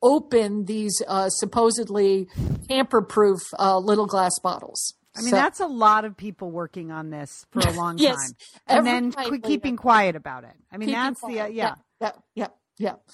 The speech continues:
Speaker 1: But they have pictures of the little hole in the wall and of the plastic cup that they covered the hole with. So, um, <laughs> and the little table that they would put in front of it. And that's what they did for the Olympics. So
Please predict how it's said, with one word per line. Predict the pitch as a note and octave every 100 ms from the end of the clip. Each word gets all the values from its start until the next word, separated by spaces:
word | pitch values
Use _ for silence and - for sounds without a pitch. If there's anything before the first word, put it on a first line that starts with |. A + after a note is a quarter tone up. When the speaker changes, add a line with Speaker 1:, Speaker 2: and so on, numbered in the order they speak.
| - - -
Speaker 1:
But | B3+
they | C#4
have | C4
pictures | D4 E4 - D#4 C#4+
of | C4
the | B3+
little | B3+ C4
hole | B3 A#3+ A#3 A#3+
in | A3+
the | A3+
wall | A3 G#3+ G#3+ G#3 G#3+
and | G#3
of | G#3+ F#3
the | G#3
plastic | - G#3+ G#3 - A#3 -
cup | - G#3 F#3+ -
that | - G3
they | G#3
covered | G3+ A3 G#3 G#3+ G3+ G3 - _
the | G#3+
hole | G#3 G#3+ G3 F#3+
with. | F#3 F3+ F3+
So, | - G3 F#3 F#3+
um, | F#3 F#3 F#3+ - -
<laughs> | - A3+
and | A3 G3 - - _ -
the |
little | A3 A3+ A#3+
table | A#3+ A#3+ A3 G3+ G3+ G#3
that | G3 F#3
they | G3+
would | G3+ G3+
put | G#3 F#3+
in | G3+
front | - F#3+ F3+
of |
it. | F3+ F#3+ - - _ -
And | G3+
that's | G3+ G3 A3
what | G#3
they | G3+
did | G3 G3
for | -
the | G3
Olympics. | A#3 C#4 C#4 - - - -
So | - F#3+ F#3 F3